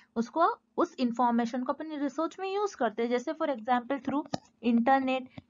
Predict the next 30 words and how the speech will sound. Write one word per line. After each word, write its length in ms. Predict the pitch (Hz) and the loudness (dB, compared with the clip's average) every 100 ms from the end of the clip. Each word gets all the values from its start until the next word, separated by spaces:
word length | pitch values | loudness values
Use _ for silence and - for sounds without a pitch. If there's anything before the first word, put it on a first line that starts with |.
| 240 | 0
इंटरनेट 560 | 247 233 339 339 339 | 2 6 4 4 -2
के 120 | - | -2
through 340 | 320 302 294 294 | -2 0 0 0
रिसर्चर 400 | 269 269 262 269 | 0 0 2 0
उस 160 | 233 | -2
इन्फॉर्मेशन 520 | 254 233 247 240 247 247 | -4 -2 -2 -2 -4 -4
को 100 | 262 | 0
कलेक्ट 340 | 247 247 - | 0 -2 0
करेंगे, 380 | 247 247 233 240 | 2 2 0 0
मैगजीन्स 800 | 240 226 202 208 220 277 302 - | 2 4 4 2 2 -2 -4 -4
के 140 | 302 | -4
through 320 | - 277 269 269 - _ - | -2 0 0 -2 -10 _ -2
और 120 | 233 | 0
you 140 | 247 254 | 2 0
can 240 | 262 254 254 | 0 0 -2
say 180 | 269 254 254 - _ - | 0 0 -2 -12 _ 0
journals, 680 | 262 294 294 285 285 285 - _ - | 4 6 6 6 6 2 -6 _ 2
आर्टिकल्स 640 | 254 277 330 311 311 311 | 4 4 2 0 -2 -2
के 100 | - | -2
through 300 | 311 247 294 - - - - 233 | -2 2 2 0 -6 -20 -6 -4
उस 140 | 202 | 0
डेटा 240 | 233 214 | 0 0
को 140 | 247 277 | 0 0
कलेक्ट 380 | 269 220 233 - | 2 2 0 0
करेंगे 460 | 226 233 247 311 | 0 0 0 -2
जो 300 | 294 294 440 _ _ _ - | 0 0 0 _ _ _ 0
already 560 | 240 254 254 339 349 311 | 6 8 8 6 6 6
डेटा 260 | 233 220 294 | 4 2 2
अवेलेबल 600 | 240 202 196 175 175 175 | 2 2 0 -2 -4 -6
है। 140 | 170 | -8